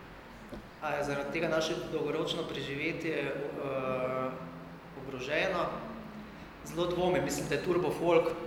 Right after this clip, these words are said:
ena moda glasbena, ki bo, <clears throat> ki bo čez čas zginila, ne. In, eh,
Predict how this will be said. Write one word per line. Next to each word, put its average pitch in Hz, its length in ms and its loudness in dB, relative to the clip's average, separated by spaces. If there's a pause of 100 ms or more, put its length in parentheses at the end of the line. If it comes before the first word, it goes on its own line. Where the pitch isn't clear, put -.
(320)
ena 147 240 2
moda 165 440 10
glasbena, 151 520 8
ki 143 140 2
bo, 127 260 4 (420)
<clears throat> 165 460 8
ki 151 100 -2
bo 143 100 2
čez 139 220 -2
čas 165 300 8
zginila, 185 400 4
ne. 151 160 4 (960)
In, 160 340 6
eh, 156 480 12